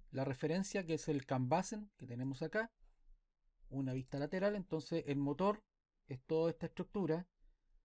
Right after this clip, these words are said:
Aunque esta imagen está, mm, distorsionada porque, se fijan, acá se puede ver que está, mm,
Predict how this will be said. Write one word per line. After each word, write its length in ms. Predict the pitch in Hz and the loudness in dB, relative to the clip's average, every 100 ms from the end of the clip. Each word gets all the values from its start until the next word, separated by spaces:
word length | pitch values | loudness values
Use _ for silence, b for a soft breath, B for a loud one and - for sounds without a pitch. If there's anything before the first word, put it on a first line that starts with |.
| _ _ | _ _
Aunque 460 | 160 196 196 202 - | 2 2 2 0 0
esta 220 | 196 214 | -2 0
imagen 440 | 208 214 - 175 170 | 2 2 2 -2 -2
está, 760 | 147 - 180 175 165 160 156 151 | -8 -2 2 4 6 6 6 4
mm, 240 | 147 135 | 0 -2
distorsionada 680 | 131 - 165 - 165 180 143 | -4 0 -2 0 2 4 4
porque, 380 | 139 139 - 143 - | 0 -4 -4 -6 -6
se 120 | 139 | -6
fijan, 360 | 180 175 190 - | -4 0 -2 -2
acá 400 | 131 151 160 156 | -2 2 2 2
se 140 | - | 0
puede 200 | 139 147 | -2 2
ver 160 | 147 151 | 2 2
que 80 | 143 | -4
está, 560 | - 151 147 143 135 | -2 0 2 2 2
mm, 120 | 131 | 0